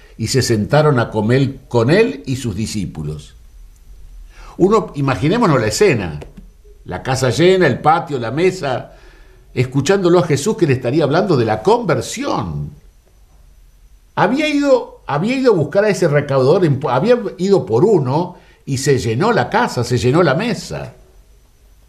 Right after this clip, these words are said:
Miren lo que es capaz de hacer la conversión de uno solo. Pero todo tiene un pero.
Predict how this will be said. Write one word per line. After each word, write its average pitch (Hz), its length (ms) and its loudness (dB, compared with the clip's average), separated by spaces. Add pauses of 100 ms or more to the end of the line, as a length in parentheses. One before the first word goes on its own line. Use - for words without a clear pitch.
(160)
Miren 233 280 2
lo 117 140 2
que 101 140 -2
es 90 80 -4
capaz 110 360 -2
de 104 100 0
hacer 110 340 0 (180)
la 98 200 -6
conversión 120 680 2
de 117 140 4
uno 143 260 2
solo. 82 540 -4 (840)
Pero 208 560 0 (1200)
todo 127 260 2
tiene 113 200 -4
un 98 120 -6
pero. 82 480 0